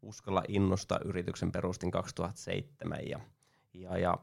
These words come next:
se on niinku ollut semmonen elämäntehtävä. Ja on varmaan aika pitkäänkin, en tiedä kuinka pitkään, mutta nyt se tuntuu siltä, että se tulee olemaan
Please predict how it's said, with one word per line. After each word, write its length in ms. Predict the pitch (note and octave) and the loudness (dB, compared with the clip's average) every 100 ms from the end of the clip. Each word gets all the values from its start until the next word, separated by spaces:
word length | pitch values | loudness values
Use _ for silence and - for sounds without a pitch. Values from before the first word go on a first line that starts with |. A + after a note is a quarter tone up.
| - _ _ _ | -6 _ _ _
se 140 | - A2 | 0 4
on 80 | G2+ | 6
niinku 240 | F#2+ F#2+ | 6 2
ollut 280 | D#2+ F#2 G2 | 0 0 -2
semmonen 340 | - F#2+ F#2 - | -2 0 0 0
elämäntehtävä. 840 | G2+ G2 F2+ F2+ F2 F#2 G#2 - D#3 | 2 2 4 2 0 -2 -4 -2 2
Ja 100 | D3+ | 4
on 140 | C3+ | 4
varmaan 280 | D#3 C3+ G#2+ | 4 4 4
aika 140 | G#2+ | 2
pitkäänkin, 520 | G#2+ F#2+ - - G#2 | 0 -2 -2 -4 0
en 100 | G#2 | 2
tiedä 140 | G2 C#3 | 2 0
kuinka 260 | B2+ F#2+ F2+ | 2 2 2
pitkään, 340 | F2 - F#2+ | -4 -4 -6
mutta 180 | F#2+ G#2+ | -4 -4
nyt 100 | - | -6
se 100 | - | -10
tuntuu 320 | G2+ G2 A2 | -14 -12 -8
siltä, 280 | G#2 G2 F#2 | -4 -2 -2
että 120 | - | -4
se 60 | F#2 | -10
tulee 260 | G2 F#2 | -4 0
olemaan 360 | F#2 F2+ F2+ | 2 4 2